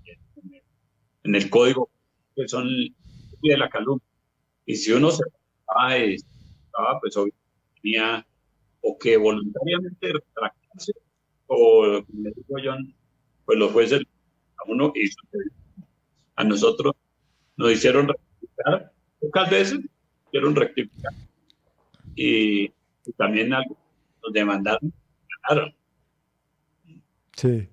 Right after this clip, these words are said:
Speaker 1: Por cosas.
Speaker 2: Por meterse de pronto en circunstancias que no deberían meterse o que sí deberían meterse, porque ya el dirigente dice que hace, hace parte del ámbito privado, pero como dirigente tiene que someterse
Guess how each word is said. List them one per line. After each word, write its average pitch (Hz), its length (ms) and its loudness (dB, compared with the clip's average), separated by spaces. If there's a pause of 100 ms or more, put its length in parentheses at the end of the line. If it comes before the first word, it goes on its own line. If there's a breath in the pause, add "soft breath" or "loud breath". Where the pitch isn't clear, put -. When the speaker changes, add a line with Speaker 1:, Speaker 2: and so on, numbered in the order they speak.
Speaker 1:
Por 110 220 -2
cosas. - 520 -4 (1600)
Speaker 2:
Por 151 140 6
meterse 156 340 6
de 190 100 6
pronto 165 280 4
en 160 260 0
circunstancias 156 840 2 (1200 soft breath)
que 156 180 6
no 175 160 8
deberían 190 460 6
meterse 180 420 2
o 156 140 2
que 151 100 4
sí 160 160 2
deberían 151 340 8
meterse, 143 440 4
porque 127 280 2
ya 123 320 4 (240)
el 143 140 2
dirigente 139 420 6
dice 190 160 4
que 170 100 6
hace, 151 440 6
hace 151 220 0
parte 160 320 2
del 120 180 6
ámbito 131 800 0 (400)
privado, 131 580 6 (560)
pero 139 200 4
como 135 180 4
dirigente 135 400 6
tiene 165 160 2
que 160 80 0
someterse 147 560 2